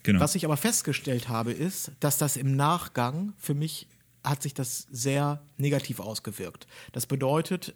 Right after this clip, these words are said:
Speaker 2: äh, nämlich, wenn ich aus diesem, von diesem Brautpaar einen Empfehlungskreis bekomme und da kommt eine Hochzeit zum Beispiel ein Jahr später,
Speaker 1: Mhm.
Speaker 2: dann ist dem Brautpaar möglicherweise nicht mehr so in Ge-,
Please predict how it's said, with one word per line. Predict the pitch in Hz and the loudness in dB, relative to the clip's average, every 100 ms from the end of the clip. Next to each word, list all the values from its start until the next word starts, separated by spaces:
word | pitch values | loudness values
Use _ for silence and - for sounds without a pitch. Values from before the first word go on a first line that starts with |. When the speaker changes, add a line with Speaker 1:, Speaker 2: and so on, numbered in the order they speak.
| _ | _
Speaker 2:
äh, | 147 143 147 147 147 | 0 2 2 2 0
nämlich, | 147 147 151 - | 0 0 0 -2
wenn | 143 | -2
ich | 139 - | -2 -2
aus | 135 - - - 170 | -4 -4 -12 -4 0
diesem, | 185 202 185 - - | 2 2 0 -6 -4
von | 151 | 0
diesem | 151 214 | 0 2
Brautpaar | 180 160 165 160 143 131 | 0 2 2 2 0 2
einen | 139 139 | 2 0
Empfehlungskreis | 131 190 190 143 - 127 117 - - | 0 0 0 -2 -2 -2 -2 -8 -6
bekomme | - 131 127 107 107 - - _ _ _ _ - - | -4 -2 -2 -2 -4 -8 -20 _ _ _ _ -20 -4
und | 165 147 | 0 0
da | |
kommt | 135 170 180 | 2 0 2
eine | 143 | 2
Hochzeit | 170 - 147 | 0 0 0
zum | - | 2
Beispiel | 143 - 135 | -2 0 0
ein | |
Jahr | 135 143 | 2 2
später, | - 147 139 - 95 - _ - - - | 2 0 -2 -2 -6 -6 _ -20 -20 0
Speaker 1:
Mhm. | 131 110 | 4 4
Speaker 2:
dann | 123 143 - - | 2 0 -4 -2
ist | 170 - - 151 | 0 0 0 0
dem | 139 | 0
Brautpaar | 131 160 190 185 | 2 2 4 2
möglicherweise | 160 160 156 147 139 143 147 143 | 4 2 0 -4 2 2 4 2
nicht | 151 - | 2 2
mehr | 156 131 | 2 2
so | 123 156 | 2 2
in | 151 | 2
Ge-, | 143 | 0